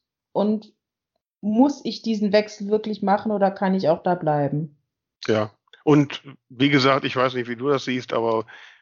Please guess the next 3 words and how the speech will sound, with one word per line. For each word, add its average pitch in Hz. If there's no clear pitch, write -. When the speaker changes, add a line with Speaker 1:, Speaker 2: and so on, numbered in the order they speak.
Speaker 2:
Perspektivwechsel 139
in 156
Absätzen, 123